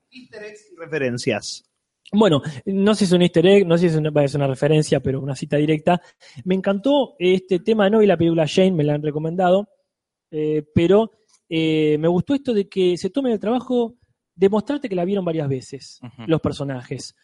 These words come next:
Speaker 2: No es como, no, no hace falta, pues ya el código está, la viste una vez, te lo acordaste, listo, pero la piba se acuerda de memoria la cita y te muestran que la está viendo más de una vez. A no ser que a mí me haya agarrado un déjà vu.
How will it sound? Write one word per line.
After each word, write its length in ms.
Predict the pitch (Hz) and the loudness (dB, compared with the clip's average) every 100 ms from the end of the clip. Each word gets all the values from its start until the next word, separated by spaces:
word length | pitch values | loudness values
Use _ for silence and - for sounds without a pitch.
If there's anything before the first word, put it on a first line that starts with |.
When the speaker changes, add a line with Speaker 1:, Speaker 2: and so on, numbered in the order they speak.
| _ _ - | _ _ -4
Speaker 2:
No 160 | 214 | 2
es 140 | 269 240 | 2 2
como, 260 | 180 156 151 | -6 -10 -12
no, 200 | 156 185 | -12 -8
no 120 | 240 | -6
hace 120 | 214 | -2
falta, 400 | 233 214 156 143 | 2 2 2 -4
pues 140 | 139 | -4
ya 60 | 190 | -2
el 60 | 180 | 0
código 240 | 208 156 | 2 2
está, 200 | 127 160 | 0 -4
la 100 | 147 | 0
viste 200 | 180 - | -2 -2
una 120 | 185 | -2
vez, 200 | 170 185 | 0 -2
te 80 | 185 | -4
lo 60 | 151 | -4
acordaste, 320 | 151 170 165 | -2 -2 -2
listo, 200 | 170 139 | -2 -2
pero 180 | 147 139 | -10 -6
la 120 | 143 | -6
piba 260 | 214 240 226 | -2 -4 -4
se 140 | 165 | -10
acuerda 320 | 147 185 208 | -6 -2 0
de 120 | 190 160 | -2 -2
memoria 520 | 156 180 180 156 143 | 0 4 4 2 -2
la 140 | 160 | -6
cita 560 | - 208 185 - 170 202 _ _ _ - | -8 -6 -6 -4 -4 -4 _ _ _ -14
y 100 | 180 | -6
te 140 | 196 | -4
muestran 380 | 196 196 220 220 | -2 -2 -2 -6
que 120 | 175 | -4
la 80 | 180 | -4
está 260 | 143 180 170 | -4 -6 -4
viendo 360 | 170 175 190 | -2 -4 -4
más 220 | 160 196 | -2 0
de 60 | 160 | 0
una 120 | 135 | -2
vez. 380 | 131 123 - - _ _ _ _ _ | -6 -10 -16 -20 _ _ _ _ _
A 100 | 151 | -8
no 120 | 147 156 | -6 -4
ser 160 | 160 | -4
que 80 | 147 | -4
a 40 | |
mí 200 | 139 135 | -6 -6
me 80 | 147 | -8
haya 120 | 139 143 | -6 -6
agarrado 200 | 143 143 | -4 -4
un 80 | 139 | -4
déjà 200 | - 147 | -6 2
vu. 280 | 156 175 | 4 4